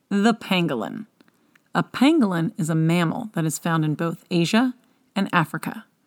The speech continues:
There are eight species of pangolin. Their diet consists mainly of ants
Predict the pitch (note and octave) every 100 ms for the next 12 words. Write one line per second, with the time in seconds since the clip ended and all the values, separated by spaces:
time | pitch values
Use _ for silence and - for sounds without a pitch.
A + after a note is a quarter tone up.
0 | _ _ _ _ - E3+ E3+ - - A3
1 | - - - A#3 A3 E3 E3 - E3 D#3+
2 | A#2 A2+ - - _ _ _ _ _ _
3 | E3+ E3+ C3 G3 A3 F#3 - - F3+ D#3
4 | - D#3+ - F#3 A3 C4 F#3 D#3+ - E3+
5 | E3 F#3 -